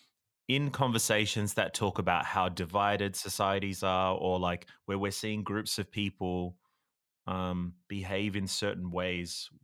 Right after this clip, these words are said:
uh, and we make judgments about it, we, we make assumptions about what communities people belong to. Um, you know, we have a very ethno-racial view of what a community is, but what you're offering really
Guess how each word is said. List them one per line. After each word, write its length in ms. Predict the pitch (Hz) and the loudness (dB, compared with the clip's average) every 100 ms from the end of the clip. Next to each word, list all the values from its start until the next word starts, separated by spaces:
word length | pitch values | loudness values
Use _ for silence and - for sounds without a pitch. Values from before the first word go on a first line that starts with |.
| - | -8
uh, 380 | 92 87 85 80 _ | -2 -2 -2 -6 _
and 160 | 90 90 | -6 -4
we 80 | 90 | -2
make 200 | 92 85 | -2 -2
judgments 500 | 90 90 101 90 - | -4 -2 -2 -4 -4
about 260 | 87 87 | -2 0
it, 220 | 87 90 90 | 0 -2 -4
we, 280 | 95 95 92 | -2 -2 0
we 140 | 95 | 0
make 220 | 101 107 123 | 2 0 0
assumptions 600 | - 95 101 - 165 165 | 0 0 0 -2 0 0
about 260 | 101 90 | 2 2
what 200 | 92 98 | 2 0
communities 680 | - 95 92 95 92 87 85 | -2 -4 0 0 0 -2 -6
people 380 | - 90 85 87 | -6 -8 -4 -4
belong 380 | 90 90 90 95 | -2 -2 -2 -2
to. 340 | - 80 92 - | -6 -10 -12 -6
Um, 300 | 87 90 87 _ _ _ _ _ | -4 -4 -6 _ _ _ _ _
you 120 | - 117 | -2 2
know, 120 | 107 | 4
we 160 | 107 | 4
have 140 | 120 131 | 4 4
a 40 | |
very 340 | 113 113 110 107 104 - _ - - | 4 6 6 4 0 -10 _ -14 -2
ethno-racial 720 | 117 123 110 101 107 - 110 | 0 4 4 6 4 4 0
view 400 | 95 127 247 87 | 2 0 2 2
of 160 | 85 92 | 2 2
what 140 | 95 | 2
a 60 | 90 | 0
community 580 | - 90 92 87 87 80 | -2 0 0 2 0 -2
is, 160 | 78 | -6
but 160 | - 95 | -4 0
what 180 | 110 101 | 0 2
you're 220 | 107 104 | 4 4
offering 400 | 120 131 110 90 | 2 2 2 2
really 320 | 104 131 90 | 2 2 0